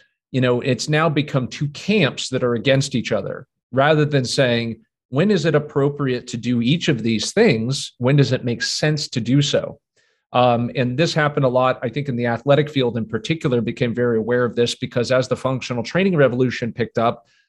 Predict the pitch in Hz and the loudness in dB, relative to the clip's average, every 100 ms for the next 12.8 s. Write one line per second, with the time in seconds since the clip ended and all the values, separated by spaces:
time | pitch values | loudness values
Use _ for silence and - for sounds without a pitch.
0 | _ 117 131 139 127 - 147 143 139 127 | _ 2 4 4 2 0 2 4 2 -2
1 | 113 - 147 147 - 139 127 107 131 139 | -4 0 0 -2 -4 0 0 0 -4 -4
2 | 131 135 135 123 101 120 131 117 - 135 | -2 -2 -2 -4 -2 0 0 0 -4 -2
3 | 139 156 127 123 123 123 123 123 - 117 | 0 2 2 2 0 -2 -4 -6 -4 -4
4 | - 127 - 113 120 117 110 120 113 117 | -2 -2 0 -2 -2 -2 -4 -6 -6 -4
5 | 190 208 123 - - - _ _ - 131 | 0 2 0 -4 -12 -18 _ _ 0 2
6 | 135 139 143 139 - 117 147 196 165 - | 4 4 4 4 0 0 2 2 0 -2
7 | 139 - 127 113 123 123 113 113 123 127 | -6 -2 -4 -2 0 0 -2 -2 -2 -2
8 | 113 120 120 117 123 107 202 247 - 127 | -2 -2 -2 -2 -4 -4 -2 0 0 0
9 | 120 120 113 123 127 123 117 117 117 131 | 0 0 0 -2 -2 -2 0 0 0 2
10 | 151 147 123 113 - - 147 143 123 113 | 2 0 -4 -4 -6 -2 -2 0 -4 -4
11 | 107 113 - - 123 117 117 104 117 123 | -4 -8 -8 -6 -6 -4 -6 -2 0 2
12 | 107 107 - - 196 139 - | 2 -2 -4 -4 2 2 2